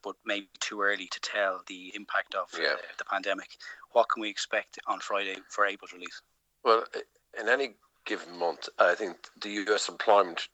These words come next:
Speaker 2: data are taken as the most important indicator of economic activity in the world's biggest economy, the U S. So it's always a release that markets follow closely. It's a very broad-based survey, and they paint a very, very good picture of economic activity. And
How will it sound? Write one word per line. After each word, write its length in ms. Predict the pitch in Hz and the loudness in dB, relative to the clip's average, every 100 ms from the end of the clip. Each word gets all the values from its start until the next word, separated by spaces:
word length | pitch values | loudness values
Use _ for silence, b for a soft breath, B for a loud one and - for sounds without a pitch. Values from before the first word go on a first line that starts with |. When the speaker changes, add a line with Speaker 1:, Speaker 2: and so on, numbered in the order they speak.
| - | -6
Speaker 2:
data 260 | - 92 92 | 0 0 4
are 320 | 85 - 117 - | 4 6 4 2
taken 280 | - 90 - | -2 -2 -4
as 100 | - | -8
the 40 | |
most 280 | 82 87 - | -4 -4 -4
important 360 | - 95 90 - | 2 4 4 2
indicator 600 | 87 - 92 82 78 76 | -6 -2 0 2 2 4
of 340 | 90 82 80 - - | 6 6 4 -8 -16
economic 360 | - 101 90 - | -4 2 2 0
activity 400 | 82 95 87 87 | -6 -6 -6 -6
in 60 | |
the 80 | 82 | -6
world's 240 | 85 87 - | 0 0 0
biggest 280 | - 151 | -8 -8
economy, 440 | - - - 87 78 | -4 -2 0 -2 -4
the 160 | - | -8
U 160 | 80 82 | -4 0
S. 240 | 78 - - B B B B | 0 0 -6 B B B B
So 100 | - | 2
it's 120 | 107 - | 2 6
always 320 | 123 117 117 | 8 8 6
a 20 | 104 | -2
release 320 | 92 90 87 | -8 -10 -6
that 180 | 101 85 | -6 2
markets 360 | 92 90 - | 2 2 -2
follow 300 | - 92 80 - | -2 0 0 -4
closely. 540 | - 110 - 107 101 - B B B | 0 0 0 -6 -8 -12 B B B
It's 180 | - - | -14 -12
a 100 | 123 85 - | -14 -12 4
very 200 | 113 107 | 6 6
broad-based 640 | - 98 87 - 80 - | 4 4 4 2 -8 -4
survey, 420 | 104 104 101 104 95 _ - | 0 2 2 -2 -4 _ 0
and 220 | 98 87 | 0 0
they 100 | 90 | -8
paint 380 | - 113 87 95 | -8 -6 -4 -6
a 60 | 101 92 | -8 -6
very, 220 | - 101 92 | 2 4 4
very 140 | 87 | 2
good 160 | 80 - | 0 -8
picture 240 | 95 - | -8 -8
of 60 | 80 | -8
economic 400 | 82 87 80 76 | -2 0 0 -2
activity. 480 | 73 101 95 - - _ B B B B _ | -8 -8 -8 -8 -12 _ B B B B _
And 280 | 104 98 90 | 4 4 4